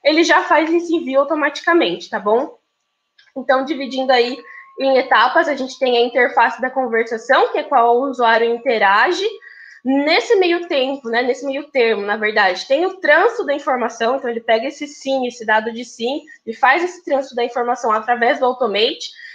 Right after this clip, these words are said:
e o Automate faz o envio do e-mail, tá bom?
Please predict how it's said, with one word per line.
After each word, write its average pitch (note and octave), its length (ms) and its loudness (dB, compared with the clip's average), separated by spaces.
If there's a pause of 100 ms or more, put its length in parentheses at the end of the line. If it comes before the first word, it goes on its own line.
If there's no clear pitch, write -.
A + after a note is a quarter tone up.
(140)
e C4+ 140 0
o C#4+ 100 8
Automate E4 600 2
faz C#4+ 240 0
o - 20 -6
envio C#4 400 -6
do C#4 80 -8
e-mail, A#3 460 -4 (180)
tá F#3 80 -4
bom? A3+ 380 -4